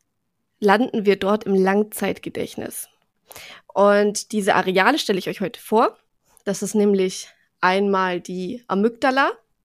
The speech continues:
auch Mandelkern genannt, und das ist einmal der Hippocampus.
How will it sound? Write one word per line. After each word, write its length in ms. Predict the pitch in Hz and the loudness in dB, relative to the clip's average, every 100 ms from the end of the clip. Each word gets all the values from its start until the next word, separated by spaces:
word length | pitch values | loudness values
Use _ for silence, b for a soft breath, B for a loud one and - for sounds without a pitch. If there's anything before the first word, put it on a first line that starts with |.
| _ _ _ _ _ - - | _ _ _ _ _ -14 -8
auch 140 | 202 | 0
Mandelkern 640 | 196 196 233 247 285 277 | 2 4 4 2 0 2
genannt, 360 | 277 294 466 - B B B B B B | 2 2 0 -4 B B B B B B
und 200 | - 226 | 2 2
das 160 | 226 - | 2 -2
ist 180 | 220 - | -6 -2
einmal 260 | 202 202 | 2 2
der 120 | 196 196 | 0 -2
Hippocampus. 880 | 214 - - - 208 - 247 - | -4 -6 -10 -10 -12 -12 -16 -18